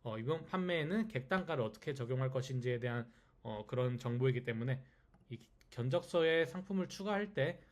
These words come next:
어, 이, 이 상품 변형 필드를 같이 입력하게 됩니다. 어, 그렇기 때문에 이 상품 자체에서 만약에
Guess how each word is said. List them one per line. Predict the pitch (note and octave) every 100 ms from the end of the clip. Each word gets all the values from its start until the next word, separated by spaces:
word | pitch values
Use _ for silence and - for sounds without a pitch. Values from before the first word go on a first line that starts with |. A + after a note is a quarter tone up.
| _
어, | - A2 A2
이, | A2+ A2+ A2+ A2 - _ _ _ _ _ _ _ _ _ _ _ - - _ - _ -
이 | C3+
상품 | E3 - C#3
변형 | A#2+ D3+ C3+
필드를 | C#3 B2+ A#2+
같이 | A#2+ - C3
입력하게 | C3 C#3 C3
됩니다. | G#2+ F#2+ F#2+ - - -
어, | C3+
그렇기 | C3 C3 C3+
때문에 | E3+ D#3 G3+ A#3 A#3 - -
이 | C3
상품 | G3 G#3+ A3+ G#3+
자체에서 | G#3 C3 C3 E3+ E3 E3 E3 B2+ B2 D3
만약에 | D3 B2+ A#2+ B2 A#2